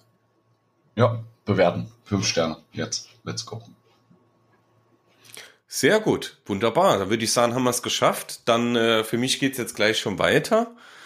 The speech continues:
Speaker 2: Äh, muss mich jetzt fertig machen und dann starte ich los Richtung Innenstadt. Und, ähm, euch wünschen wir ein schönes Wochenende. Äh, viel Spaß, äh, oder wir hoffen, ihr hattet viel Spaß beim Hören. Jetzt hatte ich, äh, habe ich den gleichen Fehler gemacht wie Lukas immer.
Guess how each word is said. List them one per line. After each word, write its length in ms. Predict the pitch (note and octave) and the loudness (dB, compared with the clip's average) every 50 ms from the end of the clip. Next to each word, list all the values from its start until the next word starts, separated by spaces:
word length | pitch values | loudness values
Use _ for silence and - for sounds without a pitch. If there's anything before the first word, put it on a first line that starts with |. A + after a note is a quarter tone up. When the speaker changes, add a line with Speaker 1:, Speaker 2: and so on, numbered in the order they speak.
| - - - - | -20 -20 -16 -6
Speaker 2:
Äh, 200 | - A2+ A2+ A#2+ | -2 2 2 2
muss 260 | A#2+ A#2+ C3 B2+ - - | 4 2 2 0 0 -2
mich 140 | A2+ - | -2 0
jetzt 200 | - A2 G#2 - | 0 0 0 -2
fertig 360 | - - G#2 A#2 C3 D3 - D3 | 0 2 2 2 0 -2 -4 0
machen 320 | C#3+ D3 C#3+ C#3+ C#3 B2 | 0 0 0 0 0 -2
und 100 | F#2+ F2+ | -2 0
dann 180 | G2 G#2 G2+ G2 | -2 -2 -2 -2
starte 360 | - - - F#2 F#2+ G2+ G#2+ | -4 -2 0 0 0 0 -2
ich 180 | G#2 - - | -4 -8 -6
los 460 | G2 G2 G2+ A2 C#3 F#3 - - - - | -4 -2 0 2 2 2 0 -2 -2 -4
Richtung 340 | A#2 A2 - - G2+ - - - | -4 -4 -4 -8 -8 -10 -6 -2
Innenstadt. 640 | C#3 C#3 E3+ F#3 F3+ - - - F#3+ G#3 G#3 - - _ _ - - - - _ _ _ _ | 0 2 2 2 0 -2 0 2 2 0 0 -6 -16 _ _ -20 -20 -20 -20 _ _ _ _
Und, 460 | - A#2+ B2+ C3 C3 C3 C3+ C3+ - | 0 2 2 2 2 0 0 0 0
ähm, 380 | A#2 A#2+ A#2+ B2 B2 A#2+ - - | 0 2 2 2 0 -4 -4 0
euch 300 | - B2 D3 F3+ - - | 2 2 4 2 2 0
wünschen 300 | E3 F3 E3 - - D3+ | 0 0 -2 -2 -2 0
wir 200 | C#3 C#3+ C3+ A#2+ | 2 2 2 2
ein 300 | - G#2 G#2+ G#2+ G#2+ G#2 - | 2 0 0 0 -2 -4 -6
schönes 440 | - - - C3+ C#3 D3+ C#3+ C#3 - | -6 -2 2 2 2 2 2 -2 0
Wochenende. 720 | A2+ B2 C3+ D3 F3 F3 E3+ F3+ G3+ G#3 A3 A3+ A3 - _ _ _ _ - - _ _ _ _ _ _ _ - | 0 0 0 2 0 0 0 0 0 0 0 -2 -4 -10 _ _ _ _ -20 -20 _ _ _ _ _ _ _ -2
Äh, 200 | G#2+ A2+ A2+ A#2+ | 2 2 2 2
viel 220 | A#2+ A#2+ C3+ C3 C3+ | 2 2 0 0 0
Spaß, 680 | C3+ - - A#2+ B2 C3+ D#3 D#3 D3+ - - - - - | 0 0 2 2 4 4 4 2 0 -2 -4 -6 -6 -4
äh, 40 | G#2 | 0
oder 340 | G#2+ G#2+ G2 A2 A2+ G#2 | 0 2 2 2 2 2
wir 100 | G#2 G#2 | 2 2
hoffen, 240 | A2 C#3+ D3 D#3 E3 | 2 2 0 2 2
ihr 100 | C#3+ B2+ | 2 2
hattet 220 | B2+ C3+ - C3 - | 2 2 0 -2 -8
viel 220 | - - D3+ D3 | -4 -4 -4 -4
Spaß 400 | - - - B2 C3 C3+ C3+ - | -2 0 2 2 2 2 2 0
beim 160 | C#3 C3+ C3 | 0 0 2
Hören. 280 | C3 C3 C#3 C#3+ D3 C#3 | 2 4 4 4 4 2
Jetzt 220 | A2+ G2+ - - | 0 0 -2 -2
hatte 160 | G#2+ G#2+ G#2+ | -2 -2 -2
ich, 140 | A2 G#2 - | -2 -4 -2
äh, 260 | A2 G2 G2 G2 F#2+ | -2 0 0 0 0
habe 220 | G#2+ G#2 G#2 G#2 A2+ | -2 -2 -4 -4 -4
ich 80 | G#2+ | -4
den 140 | - G2 F#2+ | -4 -4 -2
gleichen 300 | F2+ G2 F#2+ G#2 - A2+ | 2 2 2 2 0 -4
Fehler 280 | G2+ A2+ A2+ A2 G#2+ G#2 | -2 2 4 4 4 4
gemacht 300 | G2 F#2+ G2 G2 - - | 2 2 0 -2 -2 -2
wie 80 | - G2+ | -2 -2
Lukas 360 | G2 A#2+ B2 - E3+ E3 - | -2 0 2 2 2 2 0
immer. 340 | C3+ C#3 D#3+ E3+ F3 F3 | -2 -2 -2 -2 -2 -4